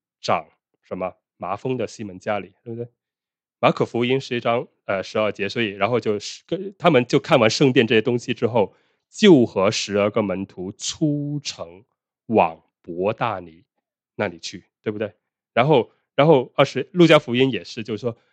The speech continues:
耶稣每日在殿里教训人，每夜呢，出城在一座山，名叫什么？橄榄山那里去居住。那橄榄山其实跟伯大尼它是指同一个地区，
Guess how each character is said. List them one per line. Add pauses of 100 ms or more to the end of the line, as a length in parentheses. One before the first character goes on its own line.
(100)
耶
稣
每
日
在
殿
里
教
训
人， (460)
每
夜
呢， (640)
出
城 (260)
在
一
座
山， (100)
名
叫
什
么？ (440)
橄
榄
山
那
里 (100)
去
居
住。 (280)
那
橄
榄
山
其
实
跟
伯
大
尼 (240)
它
是
指
同
一
个
地
区，